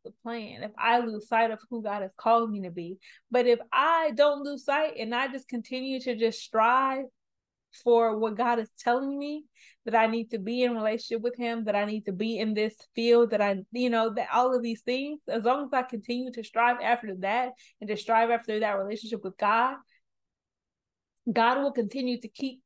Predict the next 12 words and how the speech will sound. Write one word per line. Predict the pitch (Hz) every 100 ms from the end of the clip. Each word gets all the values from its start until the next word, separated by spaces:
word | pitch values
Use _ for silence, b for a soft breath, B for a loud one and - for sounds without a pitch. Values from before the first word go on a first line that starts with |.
| _
taking | 247 247 240 220
me | 214 208 208 233 _ _ _ _ _
through | 233 226 196
different | 233 233 247 226 220
levels | 202 208 214 208
of | 208
my | 202 180
life, | 180 208 208 196
different | 214 220 214
levels | 208 208
of | 208 196
my | 196